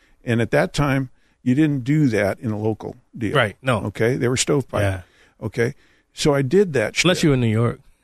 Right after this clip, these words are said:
Speaker 1: Yeah.
Speaker 2: <laughs> No, I'm sorry. Go ahead.
Speaker 1: Yeah. Anyway, um, and, and so I did that, uh, f-,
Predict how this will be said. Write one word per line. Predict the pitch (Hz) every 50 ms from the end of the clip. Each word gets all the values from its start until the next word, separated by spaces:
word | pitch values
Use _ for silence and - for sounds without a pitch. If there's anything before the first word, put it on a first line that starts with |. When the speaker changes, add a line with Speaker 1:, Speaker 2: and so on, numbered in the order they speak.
| _ _ _ _ -
Speaker 1:
Yeah. | 104 - 120 90 - - - - 151 -
Speaker 2:
<laughs> | - - -
No, | - 165 147 120
I'm | 120 131
sorry. | - - - -
Go | - 117 123
ahead. | -
Speaker 1:
Yeah. | - 127 131 107 143 - - 139 - - 151 - - 143
Anyway, | 143 135 123 110 104 95 95 - - - - - - - - - - -
um, | 135 131 127 123 123 127 139 - - _ _ _ _
and, | 139 127 120 117 123 135 -
and | - 131 117 120 117
so | - 151 135
I | 123 123
did | 120 117 139 143 123 113
that, | 127 120 110 101 113 - - _ _ _ -
uh, | 117 110 107 107 113 117 110 - _ _ - - - - - - 151
f-, | 135 - - -